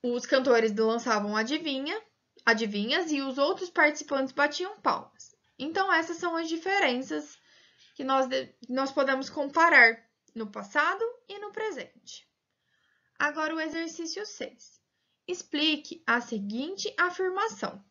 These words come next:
O jongo, além de ser uma atividade de lazer dos escravizados,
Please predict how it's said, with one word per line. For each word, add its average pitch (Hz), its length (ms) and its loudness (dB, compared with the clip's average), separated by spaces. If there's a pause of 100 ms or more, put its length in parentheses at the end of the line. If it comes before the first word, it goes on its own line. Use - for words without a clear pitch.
(440)
O 233 160 0
jongo, 202 680 2
além 269 440 4
de 370 100 -2
ser 247 260 2
uma 202 160 0
atividade 202 680 -2
de 196 160 -2
lazer 202 520 0
dos 208 180 -4
escravizados, 196 1120 0